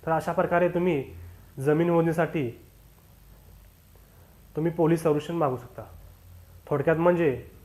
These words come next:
तुम्हाला जवळच्या नजदीकच्या पोलीस ठाण्यात जाऊन तुम्हाला अर्ज दाखल करून त्यांना पूर्ण माहिती सांगून पैसे भरून तुम्हाला काय करायचं आहे,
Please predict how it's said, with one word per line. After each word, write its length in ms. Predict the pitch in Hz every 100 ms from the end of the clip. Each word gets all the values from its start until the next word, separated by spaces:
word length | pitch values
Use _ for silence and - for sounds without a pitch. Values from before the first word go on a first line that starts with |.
| - 160
तुम्हाला 300 | 165 180 160
जवळच्या 460 | 151 156 165 175
नजदीकच्या 440 | 170 147 170 165 175
पोलीस 300 | 165 165 170
ठाण्यात 180 | 165
जाऊन 280 | 156 170 151
तुम्हाला 300 | 151 156 160
अर्ज 180 | 160 151
दाखल 220 | 160 160
करून 320 | 147 160 135 - - - - - - - - - - - -
त्यांना 200 | 156 165
पूर्ण 240 | 170 180
माहिती 280 | 175 170 170
सांगून 420 | 190 165 165 117 123 - - -
पैसे 240 | 151 143 175
भरून 280 | 156 160
तुम्हाला 240 | 156 156 160
काय 160 | 160
करायचं 320 | 156 156 151
आहे, 100 | 165